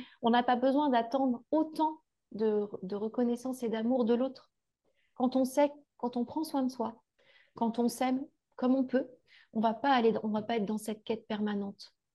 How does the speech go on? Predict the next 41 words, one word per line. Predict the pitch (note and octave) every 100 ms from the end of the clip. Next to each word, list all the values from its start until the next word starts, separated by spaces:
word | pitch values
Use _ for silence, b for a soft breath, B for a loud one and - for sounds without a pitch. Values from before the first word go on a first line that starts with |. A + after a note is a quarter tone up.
| _ _ G#3
Voilà. | G#3 G3 _ _ - b b -
Et |
on | A#3+
peut | B3 C4+
être | B3+
jolie, | G3 B3 B3 B3+ D4 A#3+
euh, | G#3 G3+ b b
on | G#3+
peut | A3
être | A#3+ B3
très | - C4+
jolie, | B3 B3+ C4
s'apprêter | C#4 A#3 - A#3 A3+ C#4+ F4 - _ _
et, | A3+ A3+ -
et | A#3+
aller | A3+ A#3+
à | A3+
un |
dîner | A3 A3 A#3 C4+ D4
et | A3+
personne | A3+ A3+ C#4+ C#4+
va | A3+
nous | G#3+
dire, « | G#3 D4+ D#4+ - _ _ _ _ _
Ah, | D4
dis | A3+
donc, | B3 C#4+
t'es | A#3
jolie | A#3+ C#4+
aujourd'hui. » | C#4+ B3 G#3+ A3 A3 _ _ -
Donc, | G#3+
la | G#3
grosse | G3+ G#3+ G#3
déception. | A3 A3 G#3+ - D4 - _ _ _ -
Et | A3+
parfois, | G#3+ - D4+
on | C4+
va | A3
être | A3
habillé, | G#3 G#3+ G#3+ B3+ A#3
euh, | G3 G3